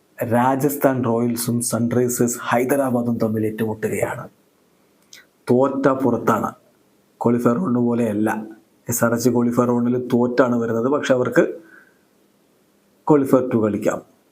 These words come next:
എലിമിനേറ്റർ ജയിച്ചാണ് ആർ ആർ വരുന്നത്. നല്ലൊരു പോരാട്ടം നമ്മൾ ഇന്ന് പ്രതീക്ഷിക്കുകയാണ്. സ്വാഭാവികമായിട്ടും മലയാളി നായകൻ സഞ്ജു സാംസൺ ഉള്ളതുകൊണ്ട് രാജസ്ഥാൻ റോയൽസിൻ്റെ കാര്യത്തിൽ മലയാളി ക്രിക്കറ്റ് പ്രേമികൾക്ക്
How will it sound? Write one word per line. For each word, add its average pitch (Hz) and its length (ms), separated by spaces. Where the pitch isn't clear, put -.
എലിമിനേറ്റർ 185 720
ജയിച്ചാണ് 123 840
ആർ 120 220
ആർ 110 160
വരുന്നത്. - 500
നല്ലൊരു 190 340
പോരാട്ടം 156 460
നമ്മൾ 135 220
ഇന്ന് 123 120
പ്രതീക്ഷിക്കുകയാണ്. 117 760
സ്വാഭാവികമായിട്ടും 139 1080
മലയാളി 139 400
നായകൻ 127 480
സഞ്ജു 127 360
സാംസൺ 127 480
ഉള്ളതുകൊണ്ട് 123 600
രാജസ്ഥാൻ 127 420
റോയൽസിൻ്റെ 127 360
കാര്യത്തിൽ 120 500
മലയാളി 143 360
ക്രിക്കറ്റ് 131 340
പ്രേമികൾക്ക് 123 600